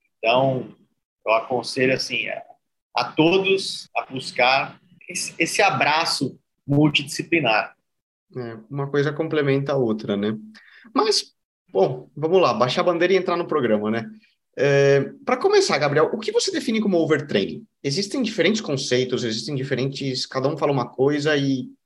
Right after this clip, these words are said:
Speaker 2: ainda não é muito, hum, escrito em pedra o que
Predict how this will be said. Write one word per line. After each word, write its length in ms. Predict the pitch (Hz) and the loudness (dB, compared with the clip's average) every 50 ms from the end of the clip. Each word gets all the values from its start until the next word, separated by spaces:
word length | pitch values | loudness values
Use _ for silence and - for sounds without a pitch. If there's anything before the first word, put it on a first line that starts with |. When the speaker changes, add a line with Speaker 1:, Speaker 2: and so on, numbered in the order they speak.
| _ | _
Speaker 2:
ainda 160 | _ 202 226 339 | _ -6 -4 -2
não 220 | 415 415 359 311 | 0 0 0 0
é 80 | 359 427 | 0 -2
muito, 960 | 392 302 - 151 160 170 156 147 - - 156 143 135 127 120 117 120 - - - - - _ _ _ _ _ | -2 -2 -2 -2 -2 -4 -6 -10 -8 -4 0 2 2 2 2 0 -4 -10 -16 -20 -20 -20 _ _ _ _ _
hum, 680 | - - 120 127 135 135 127 127 127 127 127 120 123 - | -20 -16 -14 -12 -10 -10 -8 -8 -8 -8 -8 -8 -8 -8
escrito 460 | - 135 - - - 147 147 143 147 | -10 -10 -10 -6 -4 -4 -4 -4 -4
em 100 | 151 143 | -6 -4
pedra 400 | 143 143 127 127 131 131 143 147 - | -2 0 0 0 2 0 -2 -2 -2
o 160 | 160 160 160 | -4 -4 -4
que 380 | - - 185 196 - - - | -6 -4 -4 -4 -4 -4 -14